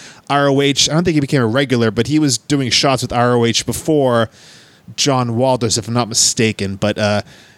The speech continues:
yeah, Wagner was a guy that really, uh, set himself apart, uh, very early in the two thousands. And Tarzan, you're around at that time. You know, Wagner was, eh, he was the guy that was known outside New England, probably one of the first, right?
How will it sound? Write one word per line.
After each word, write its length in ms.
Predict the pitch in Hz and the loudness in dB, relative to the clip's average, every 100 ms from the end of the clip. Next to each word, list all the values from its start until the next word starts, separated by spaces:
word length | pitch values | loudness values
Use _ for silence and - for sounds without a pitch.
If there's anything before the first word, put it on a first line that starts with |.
| _ _ 165 | _ _ -2
yeah, 240 | 165 135 | -2 0
Wagner 560 | 90 117 196 262 214 143 | -2 0 0 0 0 2
was 200 | 131 147 | 2 0
a 60 | |
guy 280 | 123 131 123 | 0 2 2
that 160 | 120 110 | 0 0
really, 540 | 139 165 156 131 127 | 0 2 2 2 2
uh, 260 | 117 113 117 | 2 0 -2
set 320 | - - 147 131 | -4 -2 0 0
himself 520 | 120 - 175 117 113 | 0 0 2 0 -2
apart, 720 | 120 - 120 113 113 - - - - - | -4 0 2 0 0 -2 -4 -6 -20 -4
uh, 260 | 117 113 - - | 0 0 -2 -10
very 400 | 135 170 165 147 | -2 0 2 2
early 240 | 139 135 | 2 2
in 80 | 120 | 0
the 80 | 113 | 0
two 160 | 143 | 0
thousands. 580 | - 123 120 117 120 110 | 0 0 2 0 -2 -2
And 100 | 117 | -2
Tarzan, 380 | 147 175 139 135 | 0 0 0 0
you're 140 | 165 | 0
around 180 | 147 127 | 0 0
at 80 | 113 | -2
that 240 | 110 107 | -2 -2
time. 320 | - 123 110 120 | -2 0 0 0
You 120 | 190 | 0
know, 160 | 160 - | 0 -2
Wagner 460 | 131 220 202 147 | -2 0 2 2
was, 600 | 127 123 117 110 - - _ _ - | 2 2 2 0 -2 -4 _ _ -4
eh, 100 | 233 | 0
he 140 | 269 | 0
was 140 | 262 196 | 0 0
the 80 | |
guy 280 | 196 190 180 | 0 2 2
that 140 | 165 151 | 2 0
was 120 | 139 | 2
known 220 | 170 156 | 0 0
outside 400 | 147 139 156 135 | 0 0 0 0
New 140 | 127 | -2
England, 240 | 131 113 101 | -2 -4 -2
probably 320 | 139 135 131 | -2 2 2
one 120 | 131 | 2
of 60 | 127 | 0
the 80 | 113 | -2
first, 420 | 131 104 98 123 | 0 0 -2 0
right? 220 | 123 | 0